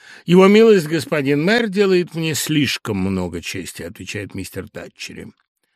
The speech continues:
"Вы служили во флоте, сэр?" — продолжает Сапси. "Его милость, господин мэр, опять мне делает слишком много чести".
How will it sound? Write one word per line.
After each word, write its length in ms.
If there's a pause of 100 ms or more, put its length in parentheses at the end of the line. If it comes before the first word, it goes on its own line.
(320)
"Вы 280
служили 540
во 160
флоте, 560
сэр?" — 400
продолжает 640
Сапси. 420 (580)
"Его 260
милость, 380
господин 460
мэр, 200
опять 640
мне 260
делает 380
слишком 520
много 280
чести". 520